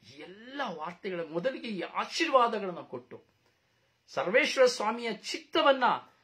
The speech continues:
ಗಾಬ್ರಿಯೇಲ್ ದೂತರ ಮೂಲಕವಾಗಿ ವ್ಯಕ್ತಪಡಿಸಿ ಮಾತೆ ಮರಿಯಮ್ಮನವರನ್ನ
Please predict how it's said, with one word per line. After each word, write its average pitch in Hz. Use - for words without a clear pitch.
ಗಾಬ್ರಿಯೇಲ್ 165
ದೂತರ 151
ಮೂಲಕವಾಗಿ 131
ವ್ಯಕ್ತಪಡಿಸಿ 151
ಮಾತೆ 123
ಮರಿಯಮ್ಮನವರನ್ನ 131